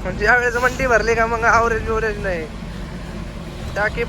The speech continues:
फुल आणि बत्त्या गुल करतो आपण डायरेक्ट, असा विषय आहे. तर चला तर भावांनो, मग आपण डाऊट समृद्धीला चढू, चहा घेऊ, मग निघूया.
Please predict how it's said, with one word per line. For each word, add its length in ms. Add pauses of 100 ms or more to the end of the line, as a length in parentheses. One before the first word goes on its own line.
फुल 260
आणि 380
बत्त्या 320
गुल 180
करतो 240
आपण 260
डायरेक्ट, 360 (200)
असा 220
विषय 240
आहे. 220 (1700)
तर 180
चला 320
तर 100
भावांनो, 320
मग 100
आपण 220
डाऊट 200 (300)
समृद्धीला 440
चढू, 340 (460)
चहा 160
घेऊ, 220 (280)
मग 120
निघूया. 340